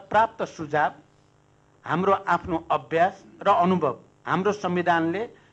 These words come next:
संहिताका सम्बन्धमा स्वीकार गरेका सिद्धान्त, संघीय शासन अपनाएका देशहरूका अनुभव समेतका आधारमा विज्ञहरूको सहयोगमा क्षेत्रगत समितिहरूले मस्यौदा प्रतिवेदन तयार गर्यो।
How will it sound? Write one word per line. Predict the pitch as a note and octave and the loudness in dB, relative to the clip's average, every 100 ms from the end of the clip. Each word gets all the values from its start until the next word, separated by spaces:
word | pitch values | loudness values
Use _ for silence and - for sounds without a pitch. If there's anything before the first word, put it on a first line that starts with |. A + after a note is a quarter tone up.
| - | -4
संहिताका | F#3 G3 G#3 G#3 G3 F3+ | 0 4 2 2 0 0
सम्बन्धमा | F3 F3 D#3+ D#3+ D#3 G3 | -2 -6 -6 -6 -6 -6
स्वीकार | G3 F#3+ F#3+ G3+ F#3+ | -6 -6 0 0 2
गरेका | F3 D#3+ C#3+ | 0 -2 -6
सिद्धान्त, | C#3 D3 C3+ D#3 D#3+ D#3+ G3+ C4 _ _ _ - | -8 -14 -8 -2 -2 -2 -8 -12 _ _ _ -4
संघीय | F#3 G3+ A3 | -2 2 0
शासन | A3 G3+ F#3 G#3+ | 0 -2 -2 -8
अपनाएका | - E3+ G3+ F#3 G3 G3 F3 - | -2 -2 0 0 0 0 -4 0
देशहरूका | F3+ G#3 F#3+ E3+ D#3+ C#3 C#3 | 0 0 -2 -6 -4 -4 -4
अनुभव | D3+ D3+ F3+ - - | -6 -2 -2 -2 -8
समेतका | G3 G3+ B3 - F#3+ | -2 0 -2 0 0
आधारमा | D#3 C#3 B2+ A#2+ A#2 _ _ _ - A#2 | 2 0 -4 -8 -16 _ _ _ -20 -6
विज्ञहरूको | F#3+ G#3+ A3 G#3+ D#3+ D#3+ D#3 | -6 -4 -4 -2 -2 -2 -6
सहयोगमा | - D3 E3+ E3 E3+ G3 | -4 -2 0 -2 -4 -4
क्षेत्रगत | - A3 G#3+ A3 A#3 A3+ | -6 -10 -4 -2 -2 -4
समितिहरूले | F#3 F3 E3 D3+ C3+ E3+ A3+ - _ _ | -8 -8 -8 -8 -8 -8 -10 -12 _ _
मस्यौदा | A2+ C3+ F3 G#3+ G3+ G#3 | -12 -4 0 2 2 0
प्रतिवेदन | - E3+ D#3 C#3+ C#3 F3+ B3+ - | -2 -6 -6 -8 -8 -10 -12 -4
तयार | C#3 C#3 C#3 | 0 0 -2
गर्यो। | B2+ A#2+ B2 | -10 -10 -12